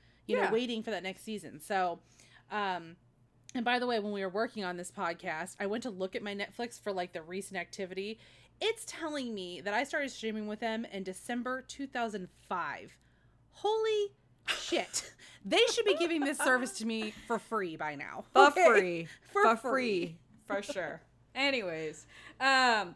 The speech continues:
Speaker 2: I think my, my Netflix lies, but I think I've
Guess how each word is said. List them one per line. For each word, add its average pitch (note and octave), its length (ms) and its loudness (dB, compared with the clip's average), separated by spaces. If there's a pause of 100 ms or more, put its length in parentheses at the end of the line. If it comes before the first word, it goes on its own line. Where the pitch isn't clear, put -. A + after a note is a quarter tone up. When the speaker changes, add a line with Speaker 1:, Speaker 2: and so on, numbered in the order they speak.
(140)
Speaker 2:
I A#3+ 140 -6
think E4 180 -8
my, F#3+ 400 -2
my E3+ 400 -10
Netflix - 460 -16
lies, - 560 -14
but D3+ 260 -10
I F#3 120 -10
think G#3+ 240 -10
I've G#3 260 -2